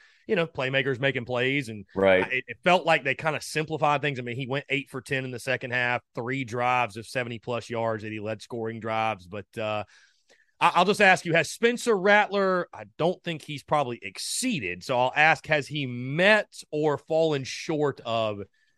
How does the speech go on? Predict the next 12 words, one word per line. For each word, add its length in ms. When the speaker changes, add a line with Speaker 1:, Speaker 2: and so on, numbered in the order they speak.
Speaker 1:
your 140
expectations, 720
or 160
is 80
he 80
the 140
guy, 320
again, 340
that, 200
that 200
you 180
kinda 300